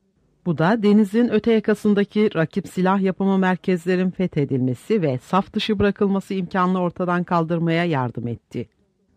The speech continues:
O halde Avrupa'daki merkezileşmemiş devletler sisteminin merkezileşmenin önündeki büyük engeli oluşturduğunu söylemek,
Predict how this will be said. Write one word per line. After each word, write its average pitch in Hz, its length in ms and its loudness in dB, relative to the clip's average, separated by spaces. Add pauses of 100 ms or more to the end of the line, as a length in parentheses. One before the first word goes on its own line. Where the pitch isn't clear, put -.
(400)
O 170 140 2
halde 156 420 2
Avrupa'daki 214 640 2
merkezileşmemiş 208 1040 2
devletler 185 480 2
sisteminin 170 580 0
merkezileşmenin 170 960 0
önündeki 175 580 2
büyük 185 220 0
engeli 190 360 2
oluşturduğunu 175 680 0
söylemek, 135 640 -2